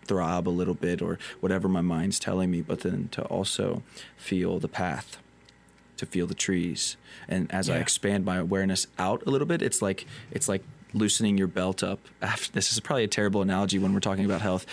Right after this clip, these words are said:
Speaker 1: but it's like loosening your belt up after Thanksgiving <laughs> dinner. It's just like, "Oh, okay, there's a little more space for me to, to, to breathe and to, to, uh, to keep moving." Um, yeah, it's, it's crazy, man, that, that, uh,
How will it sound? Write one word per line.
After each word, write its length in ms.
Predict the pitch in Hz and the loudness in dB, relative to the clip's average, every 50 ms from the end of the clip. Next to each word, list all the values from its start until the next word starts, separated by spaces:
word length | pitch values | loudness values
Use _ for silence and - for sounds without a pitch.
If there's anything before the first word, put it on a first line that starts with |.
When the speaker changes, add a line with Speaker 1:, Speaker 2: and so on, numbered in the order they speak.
| - - - - | -10 -8 -4 -2
Speaker 1:
but 80 | 117 | 0
it's 100 | 107 - | 2 2
like 120 | 127 107 98 | 2 2 2
loosening 400 | 98 104 107 104 - - 113 107 | 4 4 4 4 4 4 4 6
your 80 | 101 95 | 4 4
belt 300 | 90 98 90 98 95 - | 4 2 2 2 2 2
up 160 | 95 87 - | 2 2 2
after 320 | 90 92 - - 101 92 90 | 0 0 0 0 0 0 0
Thanksgiving 540 | - - 95 95 - - 107 95 151 - 214 | 0 0 0 0 2 2 2 2 4 4 4
<laughs> 80 | - 180 | 4 4
dinner. 180 | 185 208 - - | 4 2 2 0
It's 220 | - - - - - | 0 0 0 0 0
just 120 | - - | 0 0
like, 160 | - - - | 0 2 2
"Oh, 120 | 107 107 95 | 4 4 2
okay, 220 | - - - 95 98 | 2 2 0 0 0
there's 180 | 107 110 110 | 2 2 4
a 40 | 110 | 4
little 180 | 113 113 110 107 | 4 4 4 4
more 140 | 101 98 92 | 4 4 2
space 360 | - - - 104 101 98 - | 2 2 2 2 2 2 2
for 80 | - 95 | 2 2
me 140 | 95 95 | 2 2
to, 120 | 90 90 85 85 - 147 165 | 2 0 -2 -4 -6 -6 -2
to, 160 | - 95 90 | 0 0 0
to 160 | - - - 98 | 0 0 -2 0
breathe 400 | 87 - 92 98 101 98 95 - | 2 2 4 4 4 4 4 2
and 160 | 95 98 - | 0 0 0
to, 180 | - 92 92 95 - - - - - - - - - - - - - | 0 0 0 -2 -4 -8 -8 -8 -8 -8 -8 -10 -10 -12 -10 -6 -2
to, 280 | - 110 104 107 101 | 0 2 2 4 4
uh, 300 | 98 95 - - - - - - - - - | 2 2 0 0 -2 -4 -6 -10 -14 -12 -6
to 140 | - - 104 | -4 -2 -2
keep 240 | 95 - - 95 - | 0 2 2 2 4
moving." 480 | 87 92 95 95 90 - 73 73 87 - - - - - - - - - - - - | 4 4 4 4 4 2 0 -2 -2 -4 -8 -12 -14 -14 -14 -18 -18 -16 -14 -12 -10
Um, 240 | - - - - - - - - - - - - - - - - - - - - - | -10 -10 -10 -12 -16 -18 -20 -20 -20 -20 -20 -20 -20 -20 -20 -20 -20 -20 -20 -8 -4
yeah, 140 | 98 113 113 | -2 0 0
it's, 200 | 90 104 - - | 0 0 0 0
it's 160 | 120 127 - | 0 0 0
crazy, 340 | - - 117 127 135 117 101 | 0 0 0 0 0 0 0
man, 300 | 95 92 92 92 90 90 | 0 0 0 0 0 0
that, 120 | 90 82 - - - - | 0 -2 -4 -8 -12 -8
that, 320 | - 78 57 - - - | -6 -4 -4 -4 -6 -6
uh, 200 | - - - - | -6 -4 -4 -6